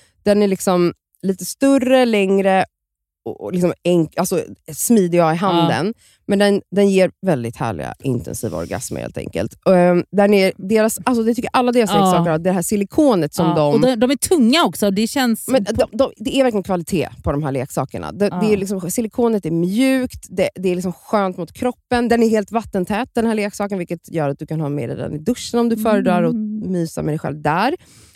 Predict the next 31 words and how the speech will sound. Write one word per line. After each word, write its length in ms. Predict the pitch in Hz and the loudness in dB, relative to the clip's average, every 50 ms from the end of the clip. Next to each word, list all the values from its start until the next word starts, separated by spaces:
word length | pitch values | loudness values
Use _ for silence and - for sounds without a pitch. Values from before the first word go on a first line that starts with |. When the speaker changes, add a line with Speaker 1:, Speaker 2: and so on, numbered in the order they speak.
| _ _ | _ _
Speaker 1:
Och 280 | - - 208 196 - - - | -2 -2 -2 -2 -2 -8 -4
den 200 | 180 208 214 226 | 0 2 2 2
här 200 | 240 233 226 214 | 2 0 0 0
är 60 | 202 | 0
liksom 240 | 175 160 - 165 170 | 0 0 0 0 0
helt 220 | 170 151 143 - | 0 -2 -2 -2
utformad 400 | 151 160 - - 233 233 175 143 | -4 -6 -2 -2 0 0 0 -2
för 60 | - | -4
att 120 | 147 - - | -6 -8 -8
ge 320 | - 165 202 226 214 175 | -6 -2 0 2 2 2
dig 260 | 147 143 123 117 - - _ _ _ _ - | 0 0 -2 -4 -4 -8 _ _ _ _ -10
till 80 | - 180 | -8 -6
och 60 | 175 | -4
med 160 | 160 131 107 - _ _ - | -4 -4 -4 -8 _ _ -8
multipla 680 | 175 170 165 160 - - - - 208 190 - - - - - | -6 -4 -4 -6 -6 -8 -10 -8 -8 -8 -8 -8 -10 -8 -6
orgasmer 600 | 160 151 - - - - - - - - - - | -6 -6 -6 -6 -10 -10 -10 -10 -10 -10 -6 -4
om 140 | - 160 143 | -4 -2 -2
du 100 | 139 135 | -4 -4
har 320 | 135 131 - 156 156 147 - - | -4 -4 -4 -2 -4 -4 -6 -6
möjlighet 500 | 165 165 143 131 127 - 123 135 147 - | -4 -2 -2 -2 -2 -4 -4 -6 -6 -8
att 140 | - 165 - _ _ _ _ _ | -10 -12 -12 _ _ _ _ _
få 260 | - - 160 139 139 143 | -12 -8 -4 -4 -4 -2
såna 260 | - 147 139 147 160 | -2 -2 -2 0 0
eller 100 | 147 139 | 0 0
palla 340 | - - - 170 151 147 135 | 0 2 2 2 2 2 0
med 240 | 151 156 147 - | 0 -2 -4 -4
det. 140 | - - - - _ _ - - _ | -6 -8 -10 -10 _ _ -20 -20 _
Den 180 | - - 190 208 | -4 0 2 4
har 20 | |
alltså 160 | 214 185 185 165 _ | 4 2 0 -2 _
tolv 500 | - - - 262 226 202 214 226 240 320 | -4 0 4 4 4 6 4 2 2 0